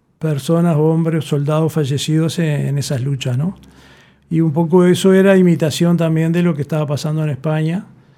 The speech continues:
eh, que se fueron conformando entonces lo que se llamaban las clases pasivas, civiles y militares, eh, que fueron precisamente las primeras que se protegieron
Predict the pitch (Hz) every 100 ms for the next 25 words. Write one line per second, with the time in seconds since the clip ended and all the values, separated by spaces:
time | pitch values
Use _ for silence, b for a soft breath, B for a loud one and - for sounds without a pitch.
0 | b b b _ 151 143 139 139 143 -
1 | - - 147 160 160 165 160 131 156 160
2 | 165 170 170 151 160 170 170 151 147 139
3 | 139 135 147 151 156 156 - - 151 -
4 | 131 143 - 151 143 127 143 147 147 143
5 | 143 147 139 147 151 160 - _ b b
6 | b b b _ - 147 143 135 135 135
7 | - 139 - 156 156 151 143 147 156 160
8 | 131 151 151 156 147 156 - 131 143 139
9 | 139 131 151 143 127